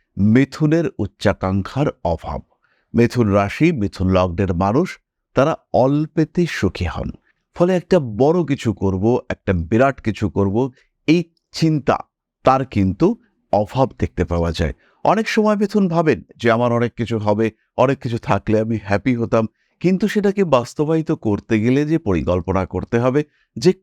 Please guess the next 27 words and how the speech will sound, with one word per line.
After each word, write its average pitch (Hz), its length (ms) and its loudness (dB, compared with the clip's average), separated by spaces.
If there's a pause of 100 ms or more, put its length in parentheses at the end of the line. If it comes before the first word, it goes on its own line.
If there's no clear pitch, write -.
(100)
খাটনি 175 480 -4
খাটতে - 420 -4
হবে, 98 300 0 (420)
যে 113 240 2
কনসিস্টেন্সি 147 760 -2
মেইনটেইন 127 500 2
করতে 107 320 -4
হবে, 90 300 -2 (320)
সেটা 120 380 0
কিন্তু 95 380 -2
মিথুন 90 400 -2
করতে 92 360 -2
চান 101 300 2
না, 120 300 0 (260)
করতে 127 300 0
পারেন 95 380 -2
না। 80 260 -6 (260)
করতে 208 300 2 (120)
পারেন 175 320 2
না, 131 260 0 (200)
এই 156 100 2
ওয়ার্ডটার 123 500 0
থেকে 131 300 -4
বেটার 117 480 -2
ওয়ার্ড 101 320 -2
হলো 107 180 2
করতে 101 500 -4